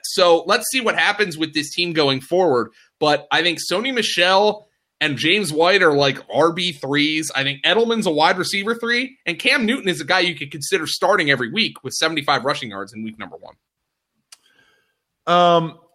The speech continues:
Speaker 2: on the other side, Seattle, Joe.
Speaker 1: Uh, Rus-, yeah, Russell
Speaker 2: Has
Speaker 1: Wilson just played the game of his life. I mean,
Speaker 2: has it happened?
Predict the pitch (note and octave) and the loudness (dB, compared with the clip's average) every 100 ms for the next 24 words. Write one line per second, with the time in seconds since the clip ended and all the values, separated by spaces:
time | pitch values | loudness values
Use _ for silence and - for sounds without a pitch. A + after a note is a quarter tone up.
0 | - F#3 F#3+ A3+ B3 A3+ F#3+ D#3+ B2 G#2 | -2 0 2 2 2 0 2 4 4 2
1 | F#2 _ - - D#3 E3 F3 D#3 G#2 F2 | -4 _ -20 -6 0 4 4 4 0 -8
2 | _ _ _ G#2+ B2+ E3+ C3 D#3+ E3+ - | _ _ _ -10 -2 0 2 2 0 -6
3 | _ _ A#2+ C#3 F3 D3 E3+ D3+ D3 C#3+ | _ _ -2 2 4 4 2 2 0 0
4 | D#3 C#3+ A#2 B2 A2 F#2+ G2 F#2+ E2+ F#2+ | 0 0 0 -2 -2 -8 -6 -6 -6 -10
5 | F2+ D#2+ E3 F3 G3+ D3+ D#3+ G3 B3 C#4+ | -10 -4 -2 0 -2 0 0 0 -4 -8
6 | - | -12